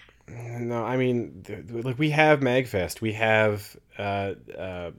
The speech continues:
pax, you know, like, we have those kind of, like, gamer culture events that people want to go to. Um, it doesn't make sense now for press to have their own event.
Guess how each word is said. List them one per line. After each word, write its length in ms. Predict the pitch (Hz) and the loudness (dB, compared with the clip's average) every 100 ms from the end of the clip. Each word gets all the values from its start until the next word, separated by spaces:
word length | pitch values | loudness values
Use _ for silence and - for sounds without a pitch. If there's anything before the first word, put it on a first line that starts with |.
| 85 92 | -18 -12
pax, 600 | - 127 110 - - - | 0 0 0 -4 -10 -10
you 140 | 104 | -8
know, 140 | 95 95 | -6 -6
like, 120 | 101 | -6
we 100 | 107 | -6
have 340 | 101 107 113 | -2 -2 0
those 460 | 104 101 95 87 - _ - - _ _ | 0 0 0 -4 -10 _ -20 -20 _ _
kind 240 | - 113 101 | -6 -2 0
of, 140 | 92 | 0
like, 180 | 98 85 | -2 -4
gamer 320 | 92 92 95 | -4 -2 -4
culture 640 | 87 - 95 - 95 95 - - | -6 -6 -6 -4 -4 -4 -8 -8
events 500 | 92 92 107 - - | -6 -6 -6 -10 -8
that 200 | 95 - | -10 -8
people 540 | 107 104 101 95 107 - | -8 -4 -2 -2 -8 -10
want 240 | 101 98 | -8 -8
to 100 | - | -6
go 160 | 101 123 | 0 0
to. 400 | 127 82 78 92 - _ _ _ _ _ | 0 -8 -12 -14 -16 _ _ _ _ _
Um, 380 | 98 92 87 73 - | -8 -6 -8 -10 -4
it 100 | 113 | 2
doesn't 300 | 127 135 107 | 2 2 0
make 160 | 104 | -4
sense 440 | - - 120 - - | -2 -2 -2 -2 -10
now 340 | 78 65 71 - | -14 -14 -18 -10
for 200 | - 92 | -6 -4
press 520 | - - 107 95 - | -6 -4 -2 -2 -4
to 80 | - | -6
have 260 | 95 95 90 | -4 -4 -2
their 160 | 98 | -2
own 160 | 98 92 | -2 -4
event. 480 | 85 85 110 - | -4 -6 -8 -8